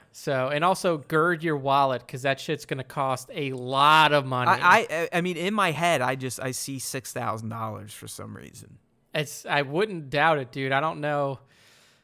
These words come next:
Speaker 1: I don't know if it's, like, a per person thing or if it's, like, a, just, like, a family
Speaker 2: Well, that, I mean, that
Speaker 1: rate,
Speaker 2: article,
Speaker 1: but
Speaker 2: they broke it out. They're like, "You're looking at at least six fifty, six sixty a head per night."
Speaker 1: Yeah, so
Speaker 2: Per person. So, like, it, you know, if you, if you have a room, uh,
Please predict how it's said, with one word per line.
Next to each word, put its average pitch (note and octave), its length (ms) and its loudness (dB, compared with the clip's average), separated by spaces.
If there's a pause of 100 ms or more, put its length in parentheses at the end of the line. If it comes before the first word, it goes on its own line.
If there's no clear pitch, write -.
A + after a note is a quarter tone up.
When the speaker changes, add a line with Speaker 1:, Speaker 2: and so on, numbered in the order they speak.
(180)
Speaker 1:
I D#3 100 0
don't F3 140 6
know E3 200 4
if C#3 100 -4
it's, D3 160 -8
like, C#3+ 160 0
a C3+ 80 -4
per D#3 240 6
person D#3+ 560 -2
thing E3 500 -4
or C3 140 -2
if B2+ 140 -8
it's, C#3 180 -6
like, C3+ 240 -4
a, B2 160 -4
just, B2+ 220 -10
like, C#3 160 -2
a B2+ 60 -6
family C#3 440 -2
Speaker 2:
Well, B3 100 6
that, E3+ 80 4
I F3 40 2
mean, E3+ 120 0
that F3+ 140 4
Speaker 1:
rate, D3 60 4
Speaker 2:
article, D#3+ 340 4
Speaker 1:
but C3 40 -4
Speaker 2:
they C3+ 120 -2
broke C3+ 260 -2
it C3+ 60 -2
out. C#3 180 0
They're B2+ 120 -6
like, A#2+ 240 -8
"You're C#3+ 100 -6
looking D3 260 -6
at B2 60 -4
at - 140 -8
least D#3 380 -6
six - 360 -6
fifty, C3 320 -8
six - 320 -10
sixty B2 460 -10
a A2 40 -8
head A2 520 -6
per A2 160 -12
night." G#2+ 460 -10
Speaker 1:
Yeah, C#3+ 320 -6 (280)
so B2 460 -6 (180)
Speaker 2:
Per E3+ 160 4
person. D#3+ 500 0
So, D3 160 -6
like, C3+ 200 -4
it, C3+ 120 -6
you E3+ 120 -10
know, C3+ 240 -6
if C3+ 100 -10
you, C#3+ 80 -10 (100)
if C3+ 120 -12
you C#3 100 -8
have B2+ 160 -6
a B2 80 -8
room, C3 380 -10
uh, A2 260 -12